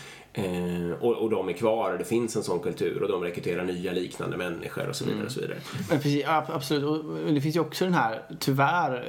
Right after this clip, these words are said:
Speaker 2: liksom, att det, för det finns ju så, det är ju så, eh, alltså, det, det, mandatet ligger ju ofta på chef, liksom. Beslutsmandat,
Speaker 1: Mm.
Speaker 2: attesträtt och så vidare. Så det gör ju, liksom, att naturligt så får man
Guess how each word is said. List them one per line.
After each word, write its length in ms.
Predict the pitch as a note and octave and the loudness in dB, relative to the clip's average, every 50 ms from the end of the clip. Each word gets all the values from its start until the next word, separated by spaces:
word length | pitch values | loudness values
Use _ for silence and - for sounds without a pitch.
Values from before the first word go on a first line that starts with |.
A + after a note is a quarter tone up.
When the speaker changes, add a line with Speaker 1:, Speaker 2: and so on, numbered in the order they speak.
| A#2 A#2+ - | -6 -4 0
Speaker 2:
liksom, 360 | - C#3 C3+ C#3 C#3 B2+ B2 | 0 0 2 2 2 2 2
att 260 | A#2+ A#2 - - - - | 2 0 -2 -6 -10 -6
det, 220 | - C3+ C#3 C#3 C3 | 0 2 4 4 4
för 140 | C3+ - C#3 | 4 2 2
det 60 | C3 | 2
finns 400 | C3+ - C3 A#2+ B2 B2+ - F#3+ | 4 2 2 2 2 2 0 2
ju 40 | F3 | 2
så, 160 | E3 C3 G#2+ | 4 2 2
det 80 | G#2+ | 2
är 140 | B2 C#3 D3+ | 2 2 2
ju 340 | D#3 D3 C#3 C3+ C3 C3 C3 | 2 2 2 2 0 0 -2
så, 240 | C3 C#3+ C3 A#2+ A#2 | 0 0 2 2 2
eh, 240 | A#2 A#2 A#2 A#2 A2+ - F#2+ G#2 - - - - - E2+ F#2 | 2 0 0 0 -2 -4 -6 -6 -6 -8 -8 -10 -10 -8 -8
alltså, 200 | - - - C#3+ | -6 -2 0 2
det, 140 | C3+ C3+ B2 - - - | 2 2 2 -2 -6 -6
det, 240 | - B2+ C3 C#3 | -4 -2 0 2
mandatet 760 | C3+ C3+ C3 C3 B2 B2+ A2 A2+ - - - D#3+ D3 - - - | 2 4 4 4 2 2 2 0 0 0 -2 -2 -2 -2 0 2
ligger 260 | D#3 C3 A2+ A#2+ A#2+ C3 | 2 2 2 2 2 2
ju 60 | D3 | 2
ofta 220 | D3 - - - G2 | 2 0 -4 -8 -8
på 120 | - - | -6 -2
chef, 320 | - C3 D3+ D#3 C#3+ - | 0 0 0 0 -2 -6
liksom. 200 | - - - G#2+ A#2 - - - - | -8 -8 -6 -6 -6 -6 -10 -2 0
Beslutsmandat, 580 | B2+ A#2 - C3+ B2+ B2+ - - A2 C#3 - | 0 2 4 4 2 2 2 2 2 2 4
Speaker 1:
Mm. 80 | A#2+ B2+ B2 - | 2 0 -2 -2
Speaker 2:
attesträtt 600 | B2+ - C3 A#2+ - - - A#2 A2+ A2+ - - | -2 -2 -2 -2 -2 -4 -2 -2 -2 -2 0 -2
och 80 | A#2+ - | -2 0
så 80 | B2 | 0
vidare. 300 | A#2 G#2+ G#2+ G#2 G#2 G#2 - - - - - - - - - - - - - - - - | 0 0 0 -2 -4 -6 -8 -12 -16 -14 -12 -10 -8 -6 -6 -8 -8 -12 -12 -8 -6 -4
Så 160 | C3+ - - | -2 0 2
det 140 | C#3+ C#3 C3+ C3+ | 4 4 4 4
gör 220 | C#3+ C#3+ B2 A#2 | 4 4 2 2
ju, 80 | B2 B2+ | 2 0
liksom, 240 | C3+ C3 C3+ C3+ | 0 0 0 0
att 140 | B2+ B2 - | -2 0 0
naturligt 540 | B2+ B2+ - - - B2+ A2+ A#2 C3+ C#3+ C#3 | -2 -2 2 4 2 2 4 2 2 0 0
så 100 | - D#3 | 0 0
får 220 | - D#3+ C#3+ B2 | 2 2 2 2
man 380 | A#2 A#2 A#2 A#2 A#2 - - | 2 2 2 0 0 -4 -6